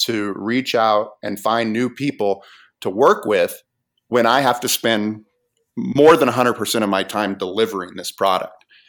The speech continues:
And so that, that becomes the challenge. And, you know, people out there listening, they probably have a similar problem in their business. And so it gets to kind of what we were saying earlier about this strategy. It's like, well, how do I develop a strategy of attracting new clients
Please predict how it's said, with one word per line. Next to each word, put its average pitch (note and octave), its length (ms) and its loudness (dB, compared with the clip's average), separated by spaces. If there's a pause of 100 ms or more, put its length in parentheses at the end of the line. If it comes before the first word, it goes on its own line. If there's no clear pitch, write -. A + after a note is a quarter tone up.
(140)
And A2 140 -6
so A#2+ 140 2
that, A#2+ 440 2
that A#2 300 2
becomes G#2+ 420 -6
the G2 120 -10
challenge. G2 680 -4 (320)
And, G2+ 440 0 (100)
you C#3 100 -2
know, G2 140 2 (120)
people B2+ 220 0
out A2+ 120 4
there G#2 120 2
listening, C3 420 2
they A2+ 140 2
probably A2 320 0
have F#2+ 400 -2 (280)
a G2 60 -6
similar G#2+ 400 0
problem F#2 440 0
in E2+ 80 -10
their E2 120 -10
business. E2+ 560 -12 (420)
And - 120 -8
so G2+ 180 2
it G2+ 140 -2
gets C3 240 0
to - 80 -8
kind A#2+ 180 2
of G#2+ 60 0
what G#2 140 2
we A2+ 120 2
were G#2 60 2
saying G#2 260 -2
earlier D#3 240 4
about G2+ 240 2
this G2 140 -6
strategy. D#3+ 440 -2
It's - 140 -4
like, F#2+ 220 -2 (420)
well, B2+ 120 4
how C#3 140 -2
do G#3+ 120 4
I G3 100 2
develop B2 400 4
a A#2 40 -2
strategy A#2 800 0 (340)
of G#2 460 2
attracting A#2 520 0
new C3+ 140 0
clients G2 680 -6